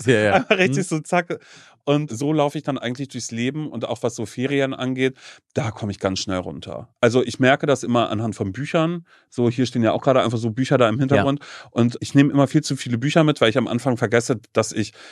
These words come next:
Speaker 2: drei Tage brauche zum Runterkommen. Und
Speaker 1: Mhm.
Speaker 2: erst dann fange ich an zu lesen.
Speaker 1: Ja.
Speaker 2: Weil vorher habe ich noch gar nicht die Konzentration dafür.
Speaker 1: Ja, bei mir ist so, ich versuche eben das auch und ich schaffe das jetzt seit so ein paar Jahren, kriege ich das gut hin.
Speaker 2: Mhm.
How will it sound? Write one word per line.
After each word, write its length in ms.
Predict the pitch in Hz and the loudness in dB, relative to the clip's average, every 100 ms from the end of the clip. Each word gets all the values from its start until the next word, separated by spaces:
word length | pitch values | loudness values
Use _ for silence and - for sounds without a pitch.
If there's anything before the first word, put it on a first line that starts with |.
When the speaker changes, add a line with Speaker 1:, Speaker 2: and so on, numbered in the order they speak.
| - - | -8 2
Speaker 2:
drei 260 | 113 117 | 4 4
Tage 320 | 131 127 110 104 | 2 0 0 0
brauche 300 | 104 98 107 | 0 0 0
zum 140 | 104 | -6
Runterkommen. 640 | 98 95 98 80 - 60 - | -4 -6 -6 -10 -14 -16 -10
Und 140 | - | 0
Speaker 1:
Mhm. 60 | 104 | 4
Speaker 2:
erst 160 | 104 98 | 4 4
dann 200 | 117 110 | 2 2
fange 180 | 107 101 | -2 -8
ich 80 | 95 | -8
an 100 | 90 | -10
zu 140 | - | -10
lesen. 420 | 90 60 - - _ _ _ _ - | -10 -10 -12 -16 _ _ _ _ 0
Speaker 1:
Ja. 60 | |
Speaker 2:
Weil 80 | 110 | 2
vorher 300 | 127 123 120 104 107 | 4 4 4 -2 -8
habe 160 | 117 | -8
ich 60 | 104 | -4
noch 100 | 110 | -4
gar 140 | 98 98 | -2 -2
nicht 160 | 104 | -4
die 20 | |
Konzentration 680 | - 104 101 92 92 - 95 | -8 -10 -8 -8 -8 -8 -6
dafür. 420 | 92 82 - 50 - _ | -6 -8 -12 -20 -20 _
Speaker 1:
Ja, 100 | - | -4
bei 60 | 104 | 2
mir 140 | 113 | 4
ist 80 | 123 | 6
so, 220 | 131 120 - | 6 4 2
ich 140 | 101 | -8
versuche 460 | - 107 120 127 131 | -6 -2 0 0 0
eben 260 | 107 110 | 2 0
das 220 | 104 98 | 0 -2
auch 480 | 95 107 139 165 - - | 0 4 4 2 -8 -10
und 220 | - 107 - | -4 -4 -4
ich 220 | 110 - | -10 -8
schaffe 300 | - 123 117 | -4 -4 -2
das 180 | 113 - | -2 2
jetzt 220 | 107 - | 0 2
seit 260 | 104 98 - | 2 2 -2
so 160 | - | -4
ein 60 | 98 | -2
paar 240 | - 107 | 0 2
Jahren, 260 | 107 98 104 | 2 2 0
kriege 220 | - 110 | 0 -2
ich 80 | 95 | 0
das 180 | 95 - | -4 -4
gut 160 | 101 | -4
hin. 260 | 104 92 120 | 0 0 -2
Speaker 2:
Mhm. 360 | 107 104 110 | -6 -10 -12